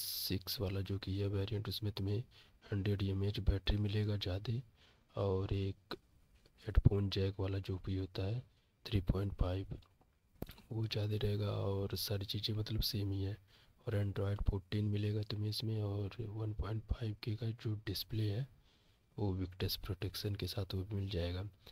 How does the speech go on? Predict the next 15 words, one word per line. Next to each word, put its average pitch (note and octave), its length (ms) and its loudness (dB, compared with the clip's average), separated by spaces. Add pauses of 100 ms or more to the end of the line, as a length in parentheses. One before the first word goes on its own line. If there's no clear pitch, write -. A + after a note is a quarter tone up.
(200)
और G#2 80 2
इसका G2+ 260 0
दाम G#2 240 0
तुम्हें G#2 280 0
ट्वेंटी G2+ 340 0 (100)
थाउजेंड F#2+ 360 0
का F#2+ 100 -4
मिलेगा F#2+ 440 -2 (480)
एक्स G2 220 0
सिक्स - 280 -8
का। - 140 -6
और G#2+ 260 -2
एक्स G#2+ 200 0
सिक्स - 340 -4
Pro G#2+ 240 -2